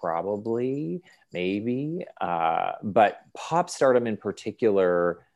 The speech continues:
the, the parameters of pop stardom for me feel very much tied to, like,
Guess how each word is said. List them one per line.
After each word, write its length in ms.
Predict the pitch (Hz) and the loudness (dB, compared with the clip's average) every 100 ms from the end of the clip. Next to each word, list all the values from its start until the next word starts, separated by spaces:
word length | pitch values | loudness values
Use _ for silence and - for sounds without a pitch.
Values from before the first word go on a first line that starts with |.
| - | -2
the, 180 | 101 87 | 0 0
the 220 | 95 101 | -2 -4
parameters 720 | - 117 123 139 147 131 110 | 0 0 2 2 2 2 0
of 100 | 95 | -4
pop 240 | - 90 | 0 -2
stardom 340 | - 90 87 85 | 0 -2 0 -2
for 140 | - 90 | -6 -4
me 240 | 90 90 | -2 -4
feel 220 | 85 85 | -2 -2
very 300 | 82 87 85 | -2 -2 -2
much 280 | 87 82 - | -2 -4 -8
tied 380 | - 80 78 78 | -10 -4 -2 -4
to, 140 | - 85 | -6 -4
like, 280 | 78 - | -4 -6